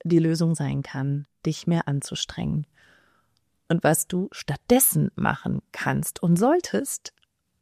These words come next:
und wie du das löst, aus diesem ständigen inneren Druck rauszukommen, dass du das Gefühl hast, du müsstest was tun und du müsstest noch mehr leisten und du müsstest noch mehr dich anstrengen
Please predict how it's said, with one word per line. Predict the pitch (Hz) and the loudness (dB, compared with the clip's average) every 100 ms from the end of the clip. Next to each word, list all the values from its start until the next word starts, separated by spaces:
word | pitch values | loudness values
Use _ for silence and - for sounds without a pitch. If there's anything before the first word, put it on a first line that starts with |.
| _ - | _ 2
und | 180 180 | 2 2
wie | 175 170 202 294 392 403 | 0 2 6 8 8 8
du | 311 247 | 6 4
das | 226 - | 4 4
löst, | 170 175 175 160 - - - - - - | 6 8 6 2 -4 -8 -14 -16 -18 0
aus | 190 - | 2 4
diesem | 208 190 | 6 8
ständigen | 190 - 208 220 208 | 6 6 6 8 6
inneren | - 190 202 190 180 | 6 8 10 10 8
Druck | 170 185 - | 8 6 4
rauszukommen, | - 151 - - - 147 151 | 4 4 2 -4 -4 0 2
dass | 151 | 2
du | - | 0
das | 151 - | -2 -4
Gefühl | - 160 156 | -2 0 2
hast, | 147 156 | 0 0
du | |
müsstest | 151 147 - - - | 0 0 -6 -8 -8
was | - - | -10 -4
tun | - 220 202 | 4 6 6
und | 160 | 4
du | |
müsstest | 143 139 - - | -2 -4 -6 -4
noch | - - | -4 0
mehr | 170 190 180 | 4 6 4
leisten | 180 175 - | 0 -4 -8
und | - - | -10 -8
du | |
müsstest | - - - | -8 -6 -6
noch | - - | -8 -2
mehr | 190 190 | -2 -2
dich | - | -2
anstrengen | - 170 - 170 | -2 0 0 -2